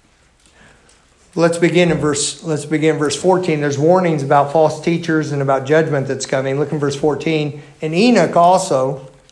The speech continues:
the seventh from Adam, prophesied of these, saying, 'Behold, the Lord cometh with ten thousands of his saints.'"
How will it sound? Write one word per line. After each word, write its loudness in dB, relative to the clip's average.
the -4
seventh 2
from -6
Adam, 2
prophesied 0
of -6
these, -6
saying, 0
'Behold, 2
the -2
Lord 0
cometh 0
with -4
ten -2
thousands 0
of -6
his -4
saints.'" -4